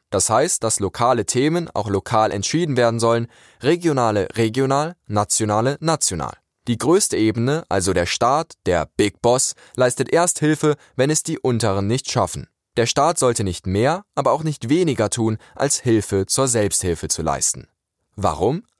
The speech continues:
Um öffentliche Aufgaben möglichst bürgernah anzugehen, zum Beispiel auf Ebene der Kommunen, sodass jede und jeder mitwirken kann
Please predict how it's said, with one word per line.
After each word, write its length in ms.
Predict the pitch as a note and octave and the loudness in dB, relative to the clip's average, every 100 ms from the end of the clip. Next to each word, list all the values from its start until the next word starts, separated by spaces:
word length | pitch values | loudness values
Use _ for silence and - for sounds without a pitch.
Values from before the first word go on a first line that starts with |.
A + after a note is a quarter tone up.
| _ _ - | _ _ -12
Um 160 | - C#3+ | -2 2
öffentliche 480 | E3 - F3 E3 D3+ | 2 2 -2 0 2
Aufgaben 520 | D#3+ F3+ - G#2+ A2+ | 0 0 0 0 2
möglichst 440 | A#2+ C3+ C#3+ C3 | 0 0 -2 -2
bürgernah 500 | - D#3+ F3 A#2+ A#2 | 2 2 2 0 0
anzugehen, 600 | - E3+ F3+ A2 G#2 G#2+ A2 - | 0 0 -2 -2 0 0 -2 -10
zum 200 | - - | -4 0
Beispiel 360 | A2+ G#2 - D3 | 2 0 0 0
auf 140 | D3+ - | 0 0
Ebene 360 | A2+ G2+ G2 | 0 0 0
der 140 | F#2 G2 | 0 -2
Kommunen, 560 | - C#3 B2 G2 D2 - _ _ _ _ - | 0 0 2 0 -4 -12 _ _ _ _ -8
sodass 280 | B2+ B2 - | 0 0 2
jede 380 | C3 F#3 G3 D#3+ | 2 2 2 -2
und 180 | G#2 | -4
jeder 240 | A2 D3+ C#3+ | 0 2 2
mitwirken 480 | D3+ D#3+ B2+ A2+ G#2+ | 0 0 0 0 -2
kann 280 | A#2+ A2+ | -2 -2